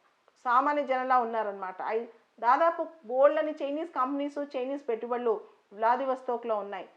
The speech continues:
So రష్యా ఇప్పుడు కాదని లేని పరిస్థితి. కానీ మనందరికీ తెలుసు, చైనా కంటే కూడా పంతొమ్మిది వందల యాభై, అరవై, డెబ్బై వరకు రష్యా చాలా, చాలా పవర్ఫుల్. ఈ రోజు కూడా టెరిటరీ విషయానికి వస్తే రష్యా ఎటువంటి విషయంలో రాజీ పడదని కూడా మనందరికీ తెలుసు. So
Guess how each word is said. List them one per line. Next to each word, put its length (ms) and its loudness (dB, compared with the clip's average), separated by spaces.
So 100 0
రష్యా 420 -2
ఇప్పుడు 200 -2
కాదని 380 -2
లేని 160 -6
పరిస్థితి. 480 -8
కానీ 360 -4
మనందరికీ 420 -2
తెలుసు, 460 -2
చైనా 240 0
కంటే 300 -2
కూడా 360 2
పంతొమ్మిది 380 -4
వందల 180 -2
యాభై, 380 2
అరవై, 300 0
డెబ్బై 300 -2
వరకు 280 -2
రష్యా 280 -6
చాలా, 480 -6
చాలా 120 -4
పవర్ఫుల్. 480 -6
ఈ 120 -6
రోజు 220 2
కూడా 240 0
టెరిటరీ 460 -4
విషయానికి 340 -6
వస్తే 400 -8
రష్యా 520 -2
ఎటువంటి 380 -2
విషయంలో 300 -6
రాజీ 300 0
పడదని 400 -4
కూడా 180 -2
మనందరికీ 400 -10
తెలుసు. 300 -14
So 80 0